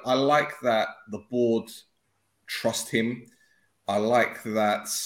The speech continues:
they're giving him the opportunity to try and implement a certain playing style. And yes, I think he's been unfortunate with various injuries to players. Like, for example, Botiak ju-,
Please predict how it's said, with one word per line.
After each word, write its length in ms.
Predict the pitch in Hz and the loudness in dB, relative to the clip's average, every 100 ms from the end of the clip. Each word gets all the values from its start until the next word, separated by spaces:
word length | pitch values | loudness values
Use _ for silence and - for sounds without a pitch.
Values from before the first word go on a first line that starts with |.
| 78 | -8
they're 120 | 107 | -10
giving 320 | 107 113 117 | -4 -2 0
him 120 | 110 107 | 0 0
the 80 | |
opportunity 520 | 107 107 104 110 104 101 | -2 -4 -6 -4 -4 -4
to 160 | - | -6
try 240 | - 107 104 | -8 -6 -6
and 120 | - | -2
implement 480 | 113 117 107 104 104 | -4 -2 -4 -4 -6
a 60 | |
certain 360 | - 110 - 98 | -6 -4 -4 -6
playing 300 | - 104 107 | -2 -2 -2
style. 300 | - 117 110 | 0 2 2
And 100 | 107 | 2
yes, 460 | 135 135 - - - _ _ - | 0 0 -4 -8 -14 _ _ -10
I 80 | |
think 160 | 104 120 | -4 -2
he's 120 | 107 | -2
been 160 | 113 107 | -2 -2
unfortunate 600 | 104 - 113 - 110 - | -2 -4 -6 -4 -6 -6
with 140 | 95 | -4
various 360 | 113 107 104 - | 0 0 0 -2
injuries 360 | 107 104 101 | 0 0 -2
to 60 | 107 | -4
players. 340 | - 104 110 104 | -4 -2 0 -2
Like, 120 | - | -2
for 80 | 110 | -2
example, 280 | 101 101 101 | -2 -4 0
Botiak 520 | 117 113 113 110 | 0 2 2 2
ju-, 80 | - | 0